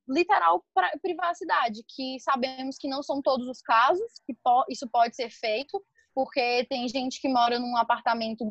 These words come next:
de sala, cozinha e quarto tudo junto, ou mora numa casa com muitos membros da família que moram na mesma casa,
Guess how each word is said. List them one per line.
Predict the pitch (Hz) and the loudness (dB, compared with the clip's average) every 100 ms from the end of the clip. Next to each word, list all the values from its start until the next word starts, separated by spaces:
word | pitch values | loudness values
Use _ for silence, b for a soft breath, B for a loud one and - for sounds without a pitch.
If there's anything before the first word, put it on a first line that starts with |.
| 196 | -6
de | 190 233 220 | -2 0 -2
sala, | 220 - 247 285 | -2 4 6 6
cozinha | 302 269 254 247 233 | 4 0 0 0 -2
e | |
quarto | - 214 214 - 240 | 4 4 4 -2 -10
tudo | 202 202 | -8 -6
junto, | 196 262 311 320 | -4 -2 0 2
ou | 269 | 2
mora | 254 247 233 | 4 6 4
numa | 233 220 | 2 -4
casa | 214 254 220 220 - | 0 2 2 0 -8
com | 233 | -6
muitos | 226 277 415 392 294 | 0 2 2 2 2
membros | 269 262 254 240 | 0 -4 -2 2
da | 233 | 2
família | - 233 233 233 | 0 -8 -6 -6
que | - 233 | -6 2
moram | 220 220 | 4 4
na | 220 220 | 0 -4
mesma | 214 220 208 | -4 -4 -4
casa, | 247 220 285 320 | 2 4 4 2